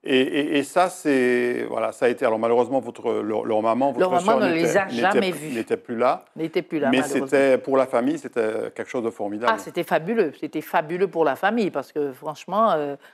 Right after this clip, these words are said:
Speaker 2: avoir deux champions olympiques dans la même famille, deux frères en plus,
Speaker 1: Mhm.
Speaker 2: qui
Speaker 1: Et
Speaker 2: s'adorent.
Speaker 1: formés à l'amicale des escrimeurs de
Speaker 2: Formés
Speaker 1: la
Speaker 2: à l'amicale
Speaker 1: Française.
Speaker 2: des escrimeurs de la Française, avec notre premier maître d'âme de l'époque, qui était maître Jean-Marie Groubeau, qui est
Speaker 1: Mhm.
Speaker 2: en Suisse maintenant.
Speaker 1: Oui.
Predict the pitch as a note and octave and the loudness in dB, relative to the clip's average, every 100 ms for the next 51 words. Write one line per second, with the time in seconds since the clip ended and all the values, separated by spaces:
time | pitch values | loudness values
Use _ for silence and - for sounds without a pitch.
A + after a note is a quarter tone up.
0 | _ D3+ E3 E3 C#3 F#3+ F#3+ F3 E3+ E3 | _ 0 2 2 0 -2 -2 -2 0 2
1 | D#3+ F3 D#3+ D3+ D#3+ F3+ - E3 E3 G#3 | 0 -2 0 0 0 -2 -2 -2 -2 -4
2 | A3+ E3+ G#3+ G#3+ A#3+ C#4 C#4+ - A3+ F#4 | -2 2 2 2 0 0 -2 -2 -2 -4
3 | - - _ _ _ _ _ G3+ D#3+ E3 | -6 -18 _ _ _ _ _ -2 0 0
4 | D3 C#3+ C3+ E3 G3 A3 - C#3+ E3 F3+ | 2 2 4 4 4 4 0 4 4 4
5 | F3 C#3 C3+ C3 F3 F3+ C#3+ C3+ - D3 | 4 2 2 2 0 2 0 2 2 4
6 | D3+ - B3+ A#3+ A#3+ B3 A3+ G#3 G3+ - | 4 4 4 2 2 4 4 0 -2 0
7 | G3+ G#3+ G3+ F#3 F#3 F3 G#3+ C4 A3+ F3+ | 4 4 4 2 0 0 4 4 2 0
8 | F3+ F3 - - - G#3+ G3+ A3 G3 - | -2 -4 -2 -4 -2 -2 0 0 0 0
9 | F3 F3 E3+ D3+ D#3 D3+ - E3 F3+ E3 | 2 2 2 0 0 0 -2 -4 -4 -4
10 | E3 E3+ E3 D#3 E3+ E3 E3+ F#3+ F3+ E3+ | -2 -2 0 -2 0 0 0 0 -2 0
11 | C#3+ - _ _ - E3 E3+ - A#3+ A#3+ | -2 -4 _ _ -2 0 -2 -2 -4 -4
12 | - F#3 F3 - C3+ - _ A#2 | -8 -10 -10 -10 -14 -16 _ -12